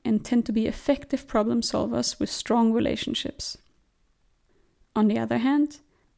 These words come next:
they might also be more prone to risk-taking behavior, lack motivation to address important issues or challenges,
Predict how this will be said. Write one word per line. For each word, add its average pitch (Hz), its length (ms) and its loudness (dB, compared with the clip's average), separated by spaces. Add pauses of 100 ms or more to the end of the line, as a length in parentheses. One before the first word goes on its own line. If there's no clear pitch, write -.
(140)
they 226 320 2
might 262 420 4
also 254 240 -2
be 226 160 2
more 262 240 4
prone 254 460 2
to 233 180 -2
risk-taking 226 680 -2
behavior, 220 640 2 (260)
lack 214 280 0
motivation 220 600 0
to 226 160 -4
address 226 420 0
important 254 480 0
issues 302 640 -2
or 269 60 -2
challenges, - 800 -2